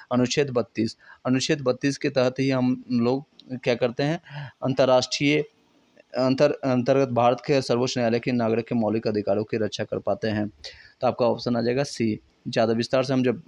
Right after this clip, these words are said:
पॉलिटी पढ़ेंगे तब उसमें जानेंगे। सत्यमेव जय-, जयते किस उपनिषद से लिया गया है? तो मुंडको उपनिषद से। कब से, किससे लिया गया? तो मुंडको उपनिषद। सत्यमेव जयते का, अम, जयते का मतलब है सत्य की ही जय-,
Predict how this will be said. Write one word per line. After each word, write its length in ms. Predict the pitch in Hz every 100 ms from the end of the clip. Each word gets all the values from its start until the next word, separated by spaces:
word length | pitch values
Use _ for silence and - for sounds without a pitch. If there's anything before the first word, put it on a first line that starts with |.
| -
पॉलिटी 300 | 117 117 123
पढ़ेंगे 340 | 123 117 127
तब 160 | 135 113
उसमें 240 | 107 113
जानेंगे। 280 | 107 107 104 - - - -
सत्यमेव 360 | 151 147 160
जय-, 260 | 151 135 123 -
जयते 500 | 143 131 127 139 151 -
किस 180 | 139 -
उपनिषद 720 | 135 127 123 - 127 123 123
से 120 | 135
लिया 200 | 120 117
गया 140 | 120
है? 60 | 135
तो 100 | 135
मुंडको 480 | 117 110 107 113 110
उपनिषद 400 | - 113 104 104
से। 200 | - 110
कब 140 | 117
से, 180 | - 135
किससे 320 | - 131 139
लिया 160 | 131 135
गया? 120 | 147
तो 100 | 147
मुंडको 360 | 120 113 110 113
उपनिषद। 440 | 113 107 104 101 - 107 107 - _
सत्यमेव 380 | - 151 151 160
जयते 300 | 151 147 147
का, 100 | 147
अम, 320 | - 139 131
जयते 340 | 123 131 135 143
का 120 | 147
मतलब 320 | 127 123 131
है 100 | 139
सत्य 360 | 143 147 - 143
की 220 | 135 139 - - 151 - _
ही 100 | 147
जय-, 240 | 139 127